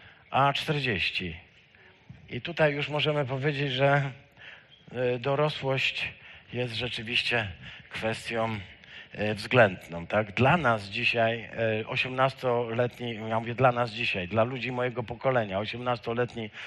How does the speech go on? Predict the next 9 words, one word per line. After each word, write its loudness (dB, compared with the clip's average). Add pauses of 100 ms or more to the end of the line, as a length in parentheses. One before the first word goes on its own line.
(100)
człowiek -2 (360)
to -2
jest 0
rzeczywiście -2
człowiek, -2
który -6
jest, 0 (400)
e, 0
pełnoletni. 0